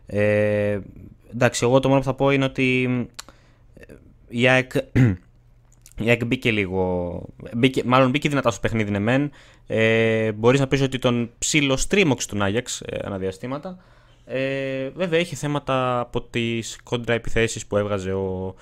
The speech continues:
ο Έαντας, έτσι. Ε, είδαμε μια αεκ η οποία, ε, δέχθηκε ένα γκολ με ένα πέναλτι που για πολλούς είναι αμφισβητούμενο. Ε, και από εκεί και πέρα, ε,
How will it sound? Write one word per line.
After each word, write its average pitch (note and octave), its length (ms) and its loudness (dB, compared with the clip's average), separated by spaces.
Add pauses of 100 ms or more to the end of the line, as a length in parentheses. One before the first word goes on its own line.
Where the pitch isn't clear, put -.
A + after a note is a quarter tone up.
(340)
ο G#2+ 180 2
Έαντας, F#2 340 -2
έτσι. A2 400 -4 (140)
Ε, A2 440 -2 (600)
είδαμε A#2+ 460 2 (180)
μια A#2 240 0
αεκ C3 160 0
η - 20 0
οποία, B2+ 360 0 (340)
ε, G2+ 220 -6 (420)
δέχθηκε A#2 420 2
ένα A#2 120 4
γκολ A#2 120 2
με A#2 60 0
ένα A2+ 140 0
πέναλτι A2 380 0
που A2 420 -4 (300)
για A2 180 0
πολλούς A2+ 280 4
είναι G#2 80 -6
αμφισβητούμενο. D#3 960 -2
Ε, A#2 800 0 (1120)
και D3+ 80 4
από C#3 120 6
εκεί - 100 6
και C3 100 2
πέρα, C3+ 440 4
ε, A2+ 220 0